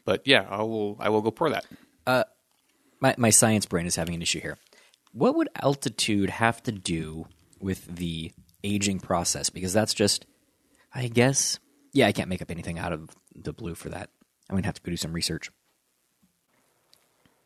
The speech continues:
Speaker 2: So while we were <laughs> pouring, um,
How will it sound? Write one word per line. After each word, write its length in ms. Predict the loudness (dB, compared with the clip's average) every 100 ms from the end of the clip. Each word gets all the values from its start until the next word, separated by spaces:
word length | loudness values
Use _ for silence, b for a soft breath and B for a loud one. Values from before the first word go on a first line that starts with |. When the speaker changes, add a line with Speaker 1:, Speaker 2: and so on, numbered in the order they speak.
| _ _ 4
Speaker 2:
So 420 | 6 10 10 8
while 340 | 6 6 8 10
we 80 | 10
were 160 | 10
<laughs> 0 |
pouring, 500 | 8 8 8 6 0 -6 _ -8
um, 300 | -4 -2 -4